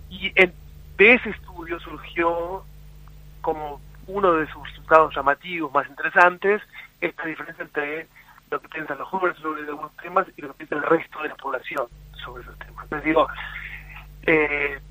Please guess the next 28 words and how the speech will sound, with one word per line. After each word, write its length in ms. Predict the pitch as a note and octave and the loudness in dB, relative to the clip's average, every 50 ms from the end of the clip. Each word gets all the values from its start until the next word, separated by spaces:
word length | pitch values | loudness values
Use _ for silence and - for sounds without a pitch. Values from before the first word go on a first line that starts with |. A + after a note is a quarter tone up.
| - - - - - - - | -20 -18 -18 -18 -18 -4 4
ante 300 | - D#3 E3+ E3 D#3+ E3 | 6 6 6 6 4 -2
tu 500 | - - D#3+ D#3 D#3 D3+ D3+ D3+ D3 - - - - - - | -4 -6 -8 -8 -8 -8 -8 -8 -8 -10 -12 -14 -14 -10 -6
pregunta 520 | - D#3+ D#3+ E3 F#3+ G#3+ G#3 - F#3 E3+ - - | -6 -4 -4 -2 -4 -4 -2 0 -2 -2 -2 -4
si, 80 | D#3+ D#3+ - - | -6 -6 -6 -6
de 160 | - D#3+ D3+ C#3+ - - | -6 -4 -4 -4 -6 -8
si 140 | - D#3 D#3 - | -10 -10 -10 -10
nos 100 | - - | -10 -4
sorprendió, 340 | - - C#3+ D3 - G3 - - - - | 0 2 2 2 2 2 0 0 -2 -4
sí 80 | - - | -8 -6
nos 80 | - - | -4 0
sorprendió 400 | F3+ - D#3+ D3+ - G#3+ A3+ - | 0 0 2 2 4 4 4 2
porque, 220 | - D#3+ D#3+ D#3+ - - - - - - - - | 0 -4 -4 -4 -6 -10 -16 -18 -18 -18 -8 -4
porque 160 | - F3 D#3 | -4 -2 -2
no 60 | E3 | 2
estábamos 240 | E3+ - F#3 F#3+ F3+ | 4 6 6 6 4
buscando 340 | D#3+ - - F3 E3 D3+ E3 | 4 4 2 4 4 4 2
eso, 160 | E3+ D#3+ - - - | 2 2 -2 -4 -4
básicamente, 560 | B2 C3 - - C3 B2 C3 B2+ B2 - - | -4 -4 -4 -6 -10 -10 -10 -10 -12 -12 -6
¿no? 220 | - D3 F#3 G3 - | -2 -2 -2 0 -2
Eh, 100 | C#3+ C#3 | -2 -2
era 120 | - D#3 D3 | -4 -4 -2
una 100 | D3 C#3+ | -2 -4
encuesta 460 | C#3+ - D#3 D3 - - D3+ D3 - - - - - - - - - | -4 -4 -6 -2 2 4 4 4 4 2 -8 -12 -14 -16 -18 -16 -10
en 80 | - | -6
la 80 | - D3 | -4 -4
que 40 | D3+ | -4
estamos 220 | - D#3+ E3 D#3+ D#3 | -4 -6 -6 -4 -2
más 140 | D3+ D#3+ D#3 | -2 -2 -2